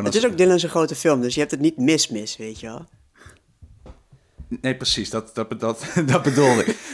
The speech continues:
Speaker 2: De eerste notitie die ik had opgeschreven, daar staat ook keiveel films. <laughs> Dus,
Speaker 1: Nice.
Speaker 2: ja, dus dat is het.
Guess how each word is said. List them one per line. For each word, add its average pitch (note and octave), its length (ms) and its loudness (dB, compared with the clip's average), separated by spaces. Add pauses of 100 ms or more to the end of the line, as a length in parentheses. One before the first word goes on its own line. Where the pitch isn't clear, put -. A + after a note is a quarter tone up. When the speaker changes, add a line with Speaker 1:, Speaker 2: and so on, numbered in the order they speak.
(160)
Speaker 2:
De A#2+ 120 -2
eerste C#3 260 0
notitie C#3+ 380 -2
die A#2 80 0
ik G#2+ 60 -2
had A2 140 -2
opgeschreven, G2+ 640 0
daar G2+ 120 -2
staat G#2+ 340 0
ook G2 220 -4
keiveel A#2+ 420 2
films. G2+ 480 -2 (100)
<laughs> - 100 -12
Dus, D#3 240 0 (680)
Speaker 1:
Nice. C#3+ 520 -4 (100)
Speaker 2:
ja, A#3 340 2 (420)
dus A#2+ 160 -4
dat B2 140 -4
is B2+ 180 0
het. G#2 120 -4